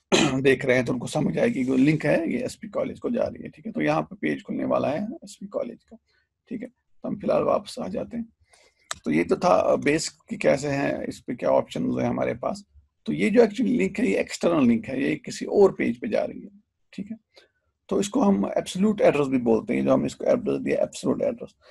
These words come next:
अब suppose मैं अपने उस page पे हूँ, suppose मेरे इस page का नाम है डेमो डॉट सेवन, डेमो सेवन डॉट एच टी एम एल। अगर मैंने यहाँ पे कोई और, अ, बनाया है, suppose मैंने बनाया है डेमो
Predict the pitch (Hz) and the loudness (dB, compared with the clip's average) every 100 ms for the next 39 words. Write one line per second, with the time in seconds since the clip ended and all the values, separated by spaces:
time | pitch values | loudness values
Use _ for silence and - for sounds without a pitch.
0 | - _ _ 311 - - 302 320 285 - | -20 _ _ -4 0 0 2 2 2 2
1 | - 220 277 247 - - 170 156 156 151 | 2 2 4 2 0 -4 0 0 0 -4
2 | 127 151 156 202 214 196 208 202 - 190 | -4 -4 -6 -2 0 2 2 -2 -4 -4
3 | 165 - 160 151 139 139 - _ 156 - | -2 0 0 0 -2 -6 -10 _ -4 -2
4 | 135 143 131 120 - - 107 233 233 _ | 0 4 4 2 -2 -2 0 -2 -4 _
5 | _ - 143 143 151 143 131 127 120 123 | _ 2 4 4 2 2 4 2 0 -4
6 | - - - - - - _ - 117 117 | -4 -6 -6 -8 -14 -20 _ 2 6 8
7 | 117 107 95 101 104 - - 165 - - | 8 8 4 4 4 4 4 2 2 -2
8 | - - 170 - 147 131 123 127 135 - | -4 -4 -4 -4 0 2 4 2 -2 -4
9 | - 135 131 127 131 123 120 117 123 120 | -2 0 0 0 0 0 0 -2 -2 -2
10 | 123 | -4